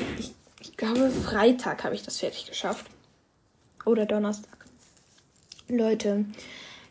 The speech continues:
dieses Halfter ist so cool. Ich liebe es. Es war aufwendig, weil ich es halt so zweifarbig sozusagen gemacht habe, also außen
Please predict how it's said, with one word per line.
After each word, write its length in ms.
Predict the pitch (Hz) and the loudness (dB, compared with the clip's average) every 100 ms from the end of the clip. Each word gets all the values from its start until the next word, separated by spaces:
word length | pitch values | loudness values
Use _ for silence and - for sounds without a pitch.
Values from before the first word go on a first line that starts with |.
| - | -4
dieses 320 | 214 208 - | -2 -2 0
Halfter 520 | 220 226 - 214 214 226 - 214 | 2 2 -2 -2 -2 -4 -6 -8
ist 180 | 208 | -6
so 140 | - 240 - | -2 -2 0
cool. 380 | 233 226 220 262 - - | 0 4 4 2 0 -6
Ich 160 | - - | -6 0
liebe 180 | 240 208 | 4 6
es. 240 | 196 214 - - - - - - - - - | 4 0 -8 -18 -20 -20 -20 -18 -16 -18 -2
Es 180 | 226 240 | 0 6
war 320 | 247 302 240 | 6 6 6
aufwendig, 680 | 254 - 226 240 359 - - | 6 4 2 4 4 0 -2
weil 220 | 202 208 | 4 6
ich 100 | 226 | 4
es 140 | - - | 0 2
halt 180 | 220 220 | 2 2
so 100 | 202 | -4
zweifarbig 640 | - 202 247 247 294 302 | 2 4 4 2 0 0
sozusagen 440 | 320 302 - 285 294 | -2 -4 -2 -2 -2
gemacht 220 | 277 - | -4 -2
habe, 100 | 269 | 2
also 240 | 208 185 | 2 2
außen 500 | 175 180 - 185 180 | 2 2 0 -4 -4